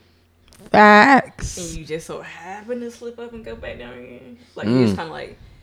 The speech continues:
Speaker 2: like you're turned off.
Speaker 1: But, okay, so the question is, if once you've had a set, a certain bar set, and you meet someone who doesn't meet that bar, do you then coach them to meeting the bar?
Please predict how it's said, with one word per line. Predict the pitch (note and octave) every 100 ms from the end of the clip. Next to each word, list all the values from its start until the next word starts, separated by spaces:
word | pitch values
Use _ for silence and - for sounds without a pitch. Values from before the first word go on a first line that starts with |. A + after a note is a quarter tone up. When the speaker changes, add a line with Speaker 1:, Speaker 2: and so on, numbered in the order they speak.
| _ _ _
Speaker 2:
like | F#3 F#3+
you're | F#3
turned | F3+ E3
off. | G3+ E3 E3 _ _ _ _ _ _ _ _ _ _ - - - _
Speaker 1:
But, | B3+ C4 -
okay, | C#4 C#4+ E4+
so | F#4+ - C#4+
the | D4
question | - E4+ - D4+
is, | A#3+ G#3+ A3 -
if | A#3 A#3 -
once | G#3+ A3 -
you've | G#3
had | - G3 F#3+ E3+ - - _
a | G3
set, | - G3 - _
a | G3+
certain | - F3+ C#3+ F#3+
bar | F3+ E3+ D#3+ D#3
set, | - D#3 C#3+ D3+ - _ _ - _ _
and | G3+ G3 F3+
you | F3 F#3+ F3+ E3+ E3 E3 _ _
meet | G#3 G3
someone | - G3 F3+
who | F#3
doesn't | F3 D#3+ D3 A#2
meet | D#3+ - - _ _
that | G#3 D#3+ F#3+
bar, | G#2+ F2 - - - - _ -
do |
you | A3 G#3+ F#3
then | F#3 F3+
coach | F3 - D3+ - -
them | F3 E3 - _
to | - E3+ D#3+ -
meeting | E3+ D#3 D#3 F#3 A3
the | B3
bar? | B3 C#4+ F4+